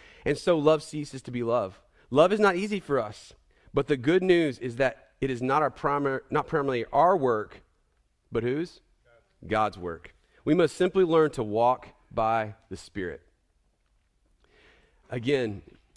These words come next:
Alistair Begg says it this way, "Effective Christian living is not the product of human regulation, but divine transformation."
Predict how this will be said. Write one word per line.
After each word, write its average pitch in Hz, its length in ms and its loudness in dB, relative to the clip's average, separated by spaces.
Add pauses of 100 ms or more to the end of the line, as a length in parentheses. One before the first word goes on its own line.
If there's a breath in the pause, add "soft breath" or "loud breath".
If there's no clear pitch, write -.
(100)
Alistair 127 400 -2
Begg 120 300 -2
says 113 200 -10
it 104 120 -14
this 120 200 -10
way, 92 300 -8 (440)
"Effective - 500 -4
Christian 127 440 -6
living 123 280 -2
is 104 140 -8
not 120 220 -2
the - 60 -10
product 117 400 -4
of 95 80 -12
human 117 280 -4
regulation, 98 600 -6
but 85 160 -8
divine 98 320 -6
transformation." 87 760 -10